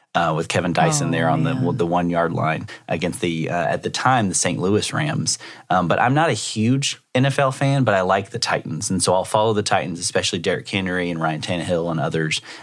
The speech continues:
Speaker 1: Um, but I'm more, as you already alluded to, I'm a college football fan, specifically a Tennessee Volunteer. So I'm Tennessee all the way through. Tennessee Vols, Tennessee Titans, Nashville Predators, Memphis Grizzlies,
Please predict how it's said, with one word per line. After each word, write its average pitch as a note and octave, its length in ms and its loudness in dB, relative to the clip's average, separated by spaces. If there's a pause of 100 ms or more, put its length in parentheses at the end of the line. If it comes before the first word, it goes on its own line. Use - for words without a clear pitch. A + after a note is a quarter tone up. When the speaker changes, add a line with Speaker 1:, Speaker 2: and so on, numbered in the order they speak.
Speaker 1:
Um, E2+ 160 0
but F2 80 2
I'm F#2+ 160 4
more, F2+ 220 2
as D#2+ 140 -2
you E2+ 140 0
already E2 240 0
alluded E2 420 -2
to, D#2+ 220 -4
I'm E2 120 -2
a F2 60 -4 (360)
college B2 240 2
football G#2+ 260 2
fan, G2+ 260 0
specifically F#2+ 560 0
a D#2+ 60 0
Tennessee F2 340 -2
Volunteer. E2 520 0
So - 160 0
I'm F2 100 0
Tennessee E2+ 400 0
all E2 140 2
the D#2 60 0
way D2+ 120 -2
through. E2+ 380 -2 (280)
Tennessee G2+ 280 2
Vols, F#2+ 420 2
Tennessee F#2 280 -2
Titans, F2+ 460 0
Nashville F2 340 -2
Predators, E2+ 680 0 (260)
Memphis A#2+ 300 2
Grizzlies, G#2+ 680 2